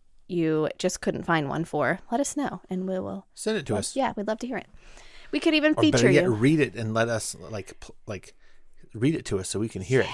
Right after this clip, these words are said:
Speaker 2: 'Cause stories are better read, like, from the person who's reading them than just getting a written version.
Speaker 1: Totally. Yes.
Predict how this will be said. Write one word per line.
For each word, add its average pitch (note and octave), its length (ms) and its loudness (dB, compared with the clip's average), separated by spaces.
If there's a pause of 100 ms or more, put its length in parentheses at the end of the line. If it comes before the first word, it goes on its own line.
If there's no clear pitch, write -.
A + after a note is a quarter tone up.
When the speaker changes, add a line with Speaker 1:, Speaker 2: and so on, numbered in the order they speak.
Speaker 2:
'Cause G#2+ 120 -2
stories E3 400 2
are A2+ 60 0
better A#2 340 4
read, G2 420 2 (460)
like, - 280 -10
from A#2+ 220 -2
the G2+ 60 -6
person A2 360 0
who's G2+ 200 -4
reading B2+ 200 2
them G2+ 120 -6
than G2 140 -2
just G#2 320 -4
getting A2 180 -4
a G2 120 -6
written A2 320 -4
version. F2+ 160 -6
Speaker 1:
Totally. E3 580 -6 (180)
Yes. - 460 -10